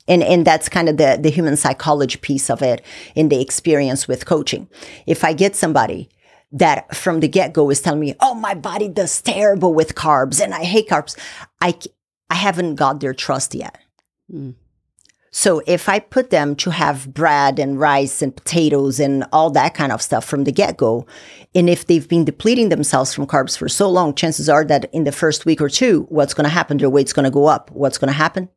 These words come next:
Speaker 1: I'm gonna lose their trust. So
Speaker 2: And can you talk about that? 'Cause you do see that, right? 'Cause we see that those individuals that have been severely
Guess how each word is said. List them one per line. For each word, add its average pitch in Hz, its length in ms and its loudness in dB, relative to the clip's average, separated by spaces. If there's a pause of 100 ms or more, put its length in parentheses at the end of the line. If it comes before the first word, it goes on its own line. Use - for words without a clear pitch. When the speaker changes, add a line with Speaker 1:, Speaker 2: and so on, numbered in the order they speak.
Speaker 1:
I'm - 120 -4
gonna 131 200 -2
lose 131 180 -2
their 113 140 -2
trust. - 420 -4 (1300)
So - 240 0
Speaker 2:
And 202 120 0
can 214 120 2
you 226 120 2
talk 196 220 0
about 175 180 0
that? 180 220 2
'Cause 175 160 -4
you 180 80 0
do 170 220 0
see 160 220 0
that, 85 220 0
right? 147 140 0
'Cause 156 180 -2
we 180 120 2
see 175 200 -2
that 156 360 0
those 165 260 2
individuals 160 480 2
that 165 100 2
have 151 140 -2
been 156 300 -2 (300)
severely 160 1000 2